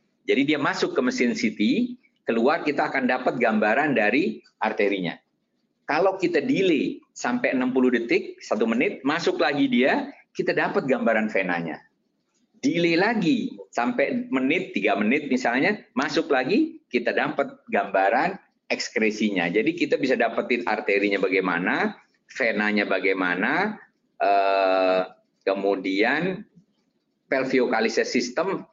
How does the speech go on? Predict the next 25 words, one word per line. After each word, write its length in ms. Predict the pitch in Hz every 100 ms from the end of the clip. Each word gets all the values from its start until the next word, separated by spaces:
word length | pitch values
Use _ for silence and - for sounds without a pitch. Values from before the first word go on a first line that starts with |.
| -
ureter 560 | 120 120 123 123 170
sampai 240 | 139 123 123
ke 80 |
bulinya 400 | 117 120 123 147
kita 240 | 139 - 113
bisa 320 | - 107 98 - _ _ _
lakukan. 640 | 95 95 101 - 85 80 - _ -
Pertimbangannya 880 | 135 120 123 110 101 98 98 101 135
adalah 560 | 101 90 92 117 135
pilihannya 960 | 123 95 95 95 98 101 131 180 196 - _ _ _ _ _
apakah 960 | 131 127 123 131 123 - - 190 - - - - _ _
kita 720 | - 127 123 135 135 135 131
akan 320 | 135 131 123 120
memberikan 800 | 113 107 113 107 107 110 110
kontras 500 | 107 110 107 110 110
sekali 800 | - - 92 82 95 147 220 254 - _ _ _ _ _ _ -
dengan 480 | 143 143 139 135
risiko 880 | 123 127 123 190 185 170 160 117 90 - - _
masuk 500 | 110 117 - 139 110
berulang, 560 | 107 120 110 104 135 135
misal 160 | 151 151
bikin 320 | 127 156 135
dua 160 | 123
kali 240 | 117 120 131
lah, 160 | 95